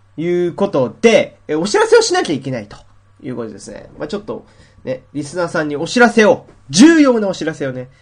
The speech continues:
しなければなりません。えーっと、もしかしたら、明日からカラーデイズが聞けなくなるかもしれないと。<laughs> いうことで、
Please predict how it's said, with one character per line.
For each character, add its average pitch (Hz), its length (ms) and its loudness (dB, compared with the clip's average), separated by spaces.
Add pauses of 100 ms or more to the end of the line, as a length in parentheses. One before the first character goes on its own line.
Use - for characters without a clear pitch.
し - 100 -20
な 123 80 -6
け 104 80 -14
れ 98 60 -14
ば 95 80 -20
な 98 60 -20
り 92 40 -20
ま 95 80 -20
せ - 160 -16
ん。 - 140 -14 (100)
え 127 280 -4
ー 123 40 -8
っ - 80 -20
と、 123 260 -2
も 226 120 2
し 262 100 -4
か 220 160 2
し - 140 -8
た 226 100 4
ら、 220 260 4 (320)
明 202 100 2
日 202 100 0
か 294 80 6
ら - 180 4
カ 196 160 4
ラ 269 200 8
ー - 20 -2
デ 262 100 2
イ 220 60 4
ズ 143 80 -2
が 131 100 -2
聞 - 120 -8
け 294 100 8
な 294 80 8
く 254 80 0
な 262 100 4
る 202 60 -2
か 139 80 -4
も 120 80 -6
し 143 100 -8
れ 135 60 -4
な 131 80 -2
い 127 80 -4
と。 - 180 -12 (560)
<laughs> 220 720 4
い 147 100 2
う 175 120 4
こ 165 100 0
と 135 140 -2
で、 123 240 -2